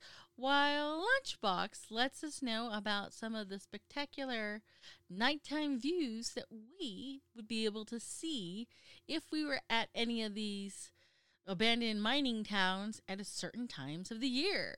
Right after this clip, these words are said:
We're talking about some awesome twenty twenty-one meteor showers. But let's head to our first stop.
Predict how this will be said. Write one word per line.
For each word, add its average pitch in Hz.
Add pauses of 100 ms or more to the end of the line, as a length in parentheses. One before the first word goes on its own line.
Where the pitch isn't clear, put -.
(160)
We're 262
talking 269
about 180 (380)
some 185
awesome 269 (440)
twenty 240
twenty-one 214 (320)
meteor 165
showers. 82 (680)
But - (460)
let's 381
head 294
to 208
our 170
first 285
stop. -